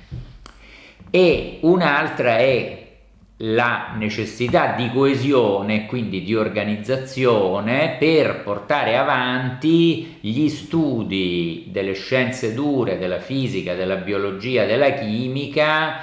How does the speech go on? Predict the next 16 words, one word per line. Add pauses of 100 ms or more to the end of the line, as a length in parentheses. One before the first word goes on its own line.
(160)
sulla
materia. (400)
Cioè
la
società
può
progredire
nell'indagine
sulla
materia
solo
se
è
adeguatamente
organizzata,
quindi